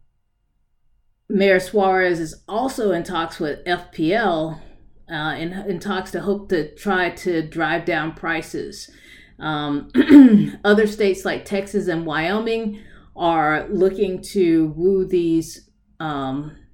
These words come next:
these miners and, uh, crypto industry, uh, because they also have an abundance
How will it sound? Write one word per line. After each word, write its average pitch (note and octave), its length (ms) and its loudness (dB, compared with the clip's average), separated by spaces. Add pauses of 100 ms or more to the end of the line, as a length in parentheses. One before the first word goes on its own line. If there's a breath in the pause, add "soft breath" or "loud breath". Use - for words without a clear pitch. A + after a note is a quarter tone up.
(100)
these E3 200 -4
miners G#3 640 0
and, D#3+ 560 -4
uh, C#3+ 360 -6
crypto E3+ 320 -4
industry, F#3+ 640 2 (520 loud breath)
uh, E3 280 -4
because F#3 480 2 (160)
they G3 200 2
also E3 840 -2 (300 loud breath)
have F3 320 0
an E3 80 -4
abundance D#3+ 560 -4